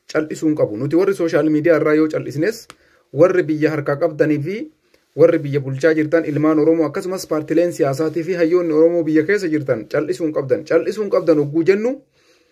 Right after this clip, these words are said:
naannoo Amaaraa keessa wanni deemaa jiru akkaan sodaachisaadha. Waraana isaan leenjisaa jiran hisaaba beekuu hin dandeessan. Sa'atii kanatti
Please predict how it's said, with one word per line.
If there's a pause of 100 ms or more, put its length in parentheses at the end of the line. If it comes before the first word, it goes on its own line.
(280)
naannoo
Amaaraa
keessa
wanni
deemaa
jiru
akkaan
sodaachisaadha. (1600)
Waraana
isaan
leenjisaa
jiran
hisaaba
beekuu
hin
dandeessan.
Sa'atii
kanatti